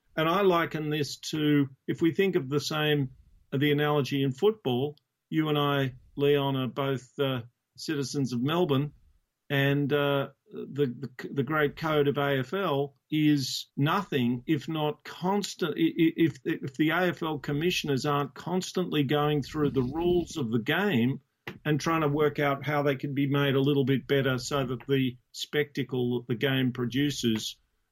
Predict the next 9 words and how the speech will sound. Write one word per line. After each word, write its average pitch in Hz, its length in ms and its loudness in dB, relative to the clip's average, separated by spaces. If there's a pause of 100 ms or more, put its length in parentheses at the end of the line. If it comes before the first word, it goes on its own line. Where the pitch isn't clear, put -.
(140)
is 135 600 2
a 135 80 0
little 139 260 2
bit 131 280 0
more 131 600 2 (300)
pleasing 131 640 2
to 131 140 -6
the 127 180 0
eye 131 500 0